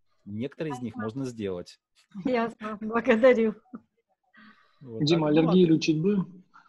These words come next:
Speaker 1: Кого?
Speaker 3: Аллергию весеннюю на березу лечить будем?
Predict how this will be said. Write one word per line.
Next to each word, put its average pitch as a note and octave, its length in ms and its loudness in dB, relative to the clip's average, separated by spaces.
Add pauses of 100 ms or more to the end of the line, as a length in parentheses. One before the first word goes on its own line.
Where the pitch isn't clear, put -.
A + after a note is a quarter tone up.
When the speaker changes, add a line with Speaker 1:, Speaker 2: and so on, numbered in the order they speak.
(380)
Speaker 1:
Кого? D3 300 -4 (880)
Speaker 3:
Аллергию F3 720 4 (260)
весеннюю E3 840 4
на E3+ 80 0
березу D#3+ 440 4
лечить D3 380 0
будем? F3+ 400 -2